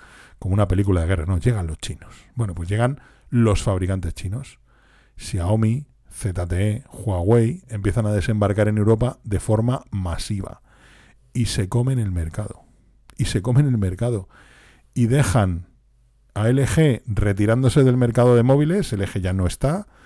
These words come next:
a Sony con un nicho que saca tres modelos al año,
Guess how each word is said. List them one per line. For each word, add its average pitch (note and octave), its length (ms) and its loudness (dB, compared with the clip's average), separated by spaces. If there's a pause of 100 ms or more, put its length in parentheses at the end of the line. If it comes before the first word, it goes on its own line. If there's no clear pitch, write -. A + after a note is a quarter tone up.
(360)
a A2+ 140 0
Sony D#3+ 360 4
con A2 160 2
un C3 140 4
nicho C#3+ 260 2
que G2 100 0
saca C3 280 0
tres A#2+ 160 2
modelos B2 380 2
al B2 100 2
año, F#3 400 -2